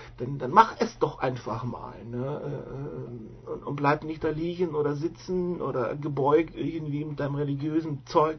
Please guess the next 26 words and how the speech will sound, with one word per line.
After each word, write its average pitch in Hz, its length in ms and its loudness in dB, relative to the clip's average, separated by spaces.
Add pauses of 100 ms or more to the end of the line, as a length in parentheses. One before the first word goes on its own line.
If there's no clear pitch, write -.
St-, - 280 -14
steh - 320 -2
mal 180 240 -2
auf, - 280 -4
ne? 135 120 -10 (1200)
Immer 196 320 10
wieder 170 300 8
ist 117 160 -6
das 127 120 -6
in 127 80 -2
der 120 140 0
Bibel. 123 320 -4
"Steh 160 340 4
auf, 147 320 2 (720)
werde 160 460 6
Licht." 143 440 0
Gibt's 127 220 -6
auch 202 260 6
die 123 120 -8
Stelle, 117 320 -6
Jesaja, 123 680 0
äh, 117 360 -8
sechzig, 131 560 -2
ne? 113 120 -8
"Steh 143 320 -2
auf, - 300 0